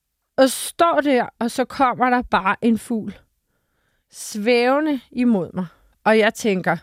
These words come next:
"Det er da en rovfugl." Så tænker jeg, "Det er ikke en rovfugl, der bør være en have, det der." Den ser godt nok slank ud i forhold til den al-, mere almindelige model, der plejer at komme forbi på den her årstid. Jeg må tage min mobil og filme og håbe,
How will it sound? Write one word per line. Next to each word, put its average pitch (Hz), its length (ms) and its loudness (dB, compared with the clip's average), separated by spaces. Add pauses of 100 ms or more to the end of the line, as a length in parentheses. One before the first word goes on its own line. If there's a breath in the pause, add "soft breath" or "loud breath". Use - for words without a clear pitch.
(240)
"Det 240 120 2
er 233 40 4
da 254 140 4
en 254 100 0
rovfugl." 208 560 -2 (120)
Så - 180 -14
tænker 180 360 -2
jeg, 165 140 -6 (760)
"Det 233 160 0
er 220 40 2
ikke 214 140 0
en 226 100 -2
rovfugl, 202 380 0
der 196 80 -6
bør 190 200 2
være 190 120 0
en 190 80 0
have, 202 260 -2
det 220 160 -8
der." 175 180 -6 (440)
Den 202 160 -2
ser 202 180 -2
godt 180 240 0
nok 196 220 -2
slank 190 340 -6
ud 202 160 -4
i 170 60 -6
forhold 190 280 0
til 180 180 -8
den 185 100 -4
al-, 180 140 -2
mere 180 200 -2
almindelige 220 520 -2
model, 185 420 -4
der 196 60 -4
plejer 175 260 0
at 175 80 -2
komme 185 220 -4
forbi 175 320 -10
på 185 100 -12
den 175 200 -4
her 196 100 -2
årstid. 175 440 -6 (380)
Jeg 202 200 2
må 233 200 2 (220)
tage 226 220 2
min 233 180 2
mobil 226 440 -2
og 220 60 -2
filme 247 480 0
og 196 80 -2
håbe, 220 260 -2